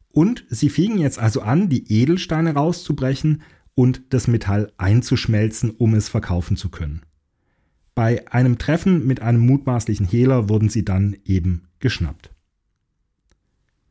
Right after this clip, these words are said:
Bevor wir gleich zur juristischen Aufarbeitung des Falles kommen, schauen wir kurz darauf, wie diese ganze Geschichte in der Öffentlichkeit aufgenommen und wahrgenommen wurde.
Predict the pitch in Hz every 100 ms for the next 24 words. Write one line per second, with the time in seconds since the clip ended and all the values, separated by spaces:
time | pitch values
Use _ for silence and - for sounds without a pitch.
0 | _ _ _ 139 175 208 208 156 151 143
1 | - 143 135 127 123 214 - 143 127 98
2 | 113 - 107 107 110 120 113 113 - 113
3 | 123 - - 135 185 - _ _ - -
4 | 139 151 143 - 180 - 139 120 151 156
5 | - 127 143 143 - 131 135 131 135 147
6 | 139 - 139 - 113 120 - 127 151 127
7 | - 117 117 - 120 - 135 117 107 123
8 | 107 - 95 101 113 156 123 107 110 117
9 | 104 104 113 160 170